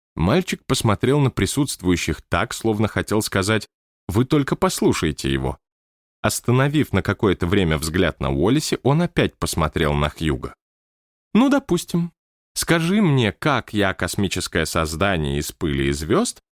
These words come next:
должен был поступить?» Хьюго с каменным лицом подался вперёд.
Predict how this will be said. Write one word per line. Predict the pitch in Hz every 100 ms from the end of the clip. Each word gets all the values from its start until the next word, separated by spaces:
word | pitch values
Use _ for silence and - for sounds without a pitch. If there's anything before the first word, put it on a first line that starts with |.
| -
должен | 131 151 190 196 190
был | 147 156
поступить?» | - - - - 67 - - _ _ _ _ _ _ _ _ -
Хьюго | - 107 143
с | 135
каменным | - 110 113 98 90
лицом | 82 78 - 120
подался | - 85 87 92 -
вперёд. | - - 87 73 -